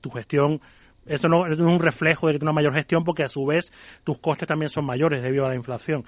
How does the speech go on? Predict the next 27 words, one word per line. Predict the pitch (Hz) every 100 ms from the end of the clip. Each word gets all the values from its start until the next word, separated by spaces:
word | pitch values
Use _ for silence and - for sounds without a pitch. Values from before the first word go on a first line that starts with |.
| - - - - - _
Entonces | 156 143 180
yo | 185
creo | 185 185
que | 170
es |
un | 165 170
símil | - 190 165 170 180
que, | 139 131 131 127 131
ah, | 139
yo | 139 156
no | 156
soy | 160
de | 160
los | 151
que | - 147
me | 143
gusta | 139 127 147
comparar | 139 135 135
empresa | 139 143 151
con | 139 127
Estado, | - 156
porque | 123 113
son | 131 131
dos | 123
entes | 135 139
completamente | 139 131 139 135 139
distintos, | 135 - 170 156